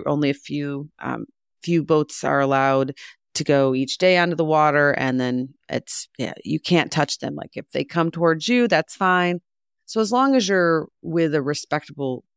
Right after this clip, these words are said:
tour guide and respecting, uh, the, the creatures themselves, I think if they wanna come up, if the whale wants to take a breath, ten feet, five feet from your boat,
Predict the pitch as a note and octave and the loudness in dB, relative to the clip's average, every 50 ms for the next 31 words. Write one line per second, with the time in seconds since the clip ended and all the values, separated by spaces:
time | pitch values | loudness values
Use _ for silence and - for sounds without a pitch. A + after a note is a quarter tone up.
0 | _ _ - - F3+ D#3+ D#3+ D#3+ C#3 - D#3 C#3+ C3+ C3+ C3+ C3+ C3+ C3+ C3+ C3+ | _ _ -8 -4 -2 0 0 0 2 2 2 2 2 2 2 2 2 2 0 0
1 | B2 B2 B2+ B2 B2 B2+ - - - C3 C3+ - - D3 - B2+ B2 B2 C3 _ | 0 -2 -4 -4 -6 -8 -10 -6 -6 -6 -6 -6 -8 -6 -4 -4 -4 -4 -8 _
2 | _ _ - - - - - - - - - - - D#3 - - D#3+ D3+ D3 - | _ _ -10 -8 -6 -4 -4 -4 -4 -6 -6 -6 -8 -10 -6 -2 -4 -2 -2 -2
3 | C#3 B2+ B2+ C#3 C3 B2+ - - C3+ B2+ A2+ A2+ A#2+ - - A#2+ C#3 - D3+ C3+ | -6 -6 -4 -6 -6 -6 -6 -4 -2 -2 -2 -2 -4 -6 -10 -10 -8 -6 -6 -4
4 | - C#3 - - D3 D3+ D3 E3 E3 D#3 D#3 - - D3+ D3+ D3+ D3+ - _ _ | -4 -6 -4 0 0 2 2 2 2 2 0 -2 -2 -2 0 0 -2 -4 _ _
5 | _ _ _ _ _ _ _ _ _ _ _ _ _ - - - - D#3 C#3+ E3+ | _ _ _ _ _ _ _ _ _ _ _ _ _ -12 -10 -4 -2 2 4 4
6 | F3 F3+ F3+ F#3 F3+ - E3 - F#3 F3+ F3 F3 C#3 - D#3 D#3+ G3 A3 - _ | 4 4 4 2 2 0 -2 0 0 2 2 0 2 4 4 4 4 2 0 _
7 | _ _ _ _ _ - - E3 D#3+ D#3+ D#3 - - E3 E3+ F3 - - - D3 | _ _ _ _ _ -6 0 2 2 2 2 2 0 0 0 0 0 0 0 2
8 | D3+ D#3+ E3+ - - F3 D3+ - - E3 D#3+ D3+ D3 C#3 D3 C#3+ D#3+ G3+ G#3 | 2 2 0 0 -2 -2 -2 -2 -2 0 0 0 0 0 0 2 2 2 0